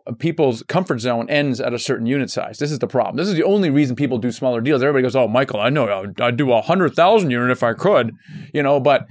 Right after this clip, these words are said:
you know, your comfort zone ends somewhere around there. And so, and the only way someone can get in there is by doing the smaller deals. It's, it's a reality of things. So the question always becomes, how can you expand your mindset?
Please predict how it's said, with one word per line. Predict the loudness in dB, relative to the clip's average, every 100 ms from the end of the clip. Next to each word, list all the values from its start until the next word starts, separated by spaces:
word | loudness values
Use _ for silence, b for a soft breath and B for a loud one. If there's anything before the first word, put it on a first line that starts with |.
| B -6
you | -2
know, |
your | 0 0
comfort | 2 0 0
zone | 0 0 0
ends | -2 -4 -6
somewhere | -6 -2 -2 -4 -6
around | -2 -2 -2 -6
there. | -10 -8
And | -4 -4 -2
so, | 0 2 2 -2 b b b -4
and | 0
the | 2
only | 2 2
way | 2
someone | 0 0 -2
can | -2 -2
get | 0 0
in | 0
there | 0 0
is | 0 0
by | 0
doing | 0 -2 -2 -4 -4
the | -6
smaller | -4 -4 -4 -4
deals. | -4 -4 -4
It's, | -6 -6
it's | -6 -4
a | -4
reality | 0 2 2 2 0
of | -4
things. | -6 -6 -4
So | -4
the | -4
question | 0 -2 0 0
always | 0
becomes, | 0 -2 -2 -4 -6 B B B
how | -4 0 4 4 2
can | -2 -4 -2 0
you | -2 -2
expand | -6 -6 -4 -2 0
your | 0
mindset? | 0 0 0 -2 -4 -6 -8 -20